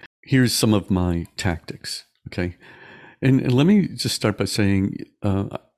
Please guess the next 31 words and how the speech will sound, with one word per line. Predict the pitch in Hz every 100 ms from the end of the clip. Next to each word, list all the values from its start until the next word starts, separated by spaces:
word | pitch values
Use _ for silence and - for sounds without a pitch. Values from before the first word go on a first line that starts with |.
| _ _ - 185 -
you | 196 226
know |
how | 226 240
some | - 139 110
radio | 110 110 107
stations | - 104 107 -
have | 95
certain | - 104 101
themes? | - 104 95 95 -
Some | 95 90
have | 87 95
a | -
country | - 117 - 113
music | 110 107 107
theme, | - 110 104 104 104
some | - 90
have | 87
a, | 85 87
a | - 87
rock | 90 104 110 -
music | 104 104 -
theme, | 104 101 101
some | - 92
have, | 95 90 - - - - - -
you | -
know, | 92 90 90 90 - _ 107
um, | 95 92 92 _ _ _ _ _ _ -
a | 92
jazz | - 98 104 101 -
theme. | - 101 98 95 - _ _ _ _ _ _ -
Well, | 156 143